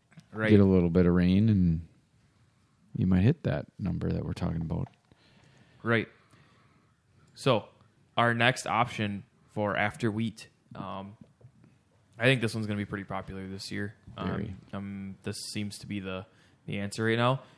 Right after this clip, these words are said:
Speaker 1: is, uh, planting a forage. So, uh, this is, this is definitely the popular option. Um, and probably the best part about it is there's eighty-seven different ways you can go about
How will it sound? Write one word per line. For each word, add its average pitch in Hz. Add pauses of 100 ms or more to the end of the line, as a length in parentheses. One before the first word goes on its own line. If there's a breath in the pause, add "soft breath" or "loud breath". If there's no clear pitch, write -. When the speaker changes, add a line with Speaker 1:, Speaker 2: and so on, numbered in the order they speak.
(140 soft breath)
Speaker 1:
is, 107
uh, 98
planting 113
a 107
forage. 95 (500)
So, 107 (100)
uh, 95 (280)
this 120
is, 117
this 127
is 117
definitely 107
the 98
popular 104
option. 117 (540)
Um, 95
and 107
probably 117
the 107
best 107
part 107
about 101
it 117
is 110
there's 104 (300)
eighty-seven 107
different 101
ways 101
you 104
can 101
go 101
about 101